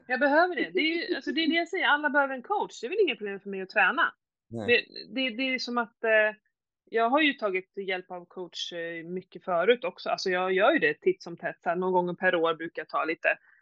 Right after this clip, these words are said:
Speaker 1: Och
Speaker 2: Mm.
Speaker 1: det är ju om jag har ett schema, så jag, jag gör det ju.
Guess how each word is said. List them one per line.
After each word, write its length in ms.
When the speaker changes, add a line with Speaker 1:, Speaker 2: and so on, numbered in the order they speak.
Speaker 1:
Och 80
Speaker 2:
Mm. 60
Speaker 1:
det 60
är 100
ju 180
om 140
jag 180
har 300
ett 120
schema, 540
så 140
jag, 200
jag 240
gör 380
det 60
ju. 100